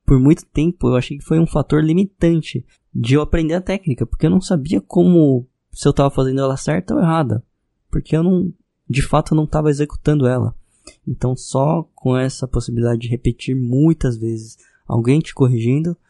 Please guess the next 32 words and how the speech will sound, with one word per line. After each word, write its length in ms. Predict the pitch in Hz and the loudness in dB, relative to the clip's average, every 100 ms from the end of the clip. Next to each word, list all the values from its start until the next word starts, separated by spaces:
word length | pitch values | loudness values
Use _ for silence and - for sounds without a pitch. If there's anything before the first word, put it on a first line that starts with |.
| - | -18
eu 360 | - - 147 160 | -8 -2 -2 -2
pude 360 | - 156 156 | 0 0 2
realmente 280 | 156 147 143 | 2 0 -2
falar, 180 | 143 127 | -4 -6
"Putz, 420 | - 170 - 120 | -2 -2 -2 -6
agora 260 | 120 127 151 | -4 -2 -2
eu 60 | |
tô 160 | - 156 | -2 -2
aprendendo 840 | - 160 123 120 143 160 160 135 | 0 0 2 0 -2 -2 -4 -6
a 80 | 131 | -8
porcaria 600 | - 135 143 - 135 139 | -4 0 0 0 -4 -2
do 100 | 143 | -2
judô." 340 | 143 139 104 - _ _ - | -2 -2 -2 -4 _ _ -14
Acho 180 | 123 - | -14 -6
que 80 | 151 | -4
muita 380 | 139 151 - 127 | -2 -2 -2 -2
gente 580 | 110 117 127 117 - - | 0 -2 -4 -8 -8 -12
já 200 | 117 110 | -12 -8
passou 320 | 117 113 113 | -6 -6 -6
por 140 | 110 117 | -4 -2
uma 280 | 113 113 113 | -2 -4 -6
situação 500 | - 113 110 113 113 | -8 -8 -6 -6 -8
de 80 | |
ter 180 | - 117 | -8 -6
um 100 | 113 | -6
treino 280 | 113 110 110 | -4 -6 -4
recheado 720 | 113 120 - 117 123 120 117 | -6 -6 -6 -4 -4 -2 -4
de 120 | 107 | -4
técnicas 800 | - - 107 - 117 - 107 107 | -8 -4 -4 -4 -8 -8 -12 -12
diversas, 640 | 104 110 104 113 - 107 | -14 -8 -6 -6 -6 -10
de 80 | 104 | -10
combinações 1040 | - 110 107 110 107 - 110 113 104 - | -8 -6 -4 -6 -10 -12 -8 -8 -8 -14